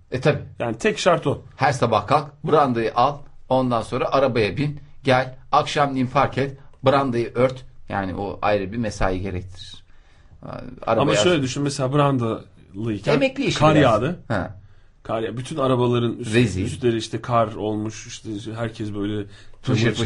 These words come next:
Speaker 2: yapmaya
Speaker 1: fışır,
Speaker 2: çalışıyor.
Speaker 1: fışır.
Speaker 2: Sen ne yapıyorsun? Brandayı şey yapıyorsun.
Speaker 1: Kaldırıyorsun.
Speaker 2: Süpürüyorsun şöyle üstünü. Kaldırıyorsun.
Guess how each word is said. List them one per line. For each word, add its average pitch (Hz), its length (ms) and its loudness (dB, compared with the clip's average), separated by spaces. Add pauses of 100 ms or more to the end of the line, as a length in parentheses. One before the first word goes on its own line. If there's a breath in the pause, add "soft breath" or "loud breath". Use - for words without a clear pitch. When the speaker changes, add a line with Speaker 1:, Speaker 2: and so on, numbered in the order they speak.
Speaker 2:
yapmaya 101 160 -2
Speaker 1:
fışır, 98 220 -2
Speaker 2:
çalışıyor. 98 320 -10
Speaker 1:
fışır. - 40 -14 (100)
Speaker 2:
Sen 180 220 2
ne 175 40 4
yapıyorsun? 156 400 0
Brandayı 135 500 2 (320 soft breath)
şey 151 160 0
yapıyorsun. 143 500 -4
Speaker 1:
Kaldırıyorsun. 101 640 -2
Speaker 2:
Süpürüyorsun 139 480 0
şöyle 113 260 -2
üstünü. 113 340 -6 (460 soft breath)
Kaldırıyorsun. 160 680 0